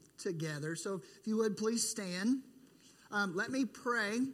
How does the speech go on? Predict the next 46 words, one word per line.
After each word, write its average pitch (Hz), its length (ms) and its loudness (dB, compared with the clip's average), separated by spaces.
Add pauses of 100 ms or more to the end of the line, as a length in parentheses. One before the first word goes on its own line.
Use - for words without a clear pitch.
(260)
so 202 160 0
I 202 80 2
don't 208 260 -2
get 208 120 0
in 214 100 -2
trouble 196 320 -2
for 196 160 -4
not 190 240 -2
blessing 190 480 -2
the 185 80 -4
food 262 380 0
that 196 80 0
we're 170 140 0
about 160 300 -4
to 170 80 -10
partake. 160 640 -8 (420)
If - 140 -8
you're 185 120 4
a 170 40 0
guest 196 320 2
with 220 180 0
us 233 340 0
and 175 140 -2
you 185 160 0
did 170 280 0
not 208 300 -2
plan 214 280 -4
on 226 160 -2
staying, 214 580 0 (480)
please 277 220 2
change 247 320 0
your 220 80 0
plans. 214 500 -2
Please 277 360 4
stay 233 220 0
with 196 180 2
us 190 200 0
and 170 140 -2
eat. 196 220 -4
There'll 180 120 -2
be 165 120 0
plenty 202 320 -4
of 196 100 -2
food. 208 220 2
It'll 185 140 0
be 170 180 -2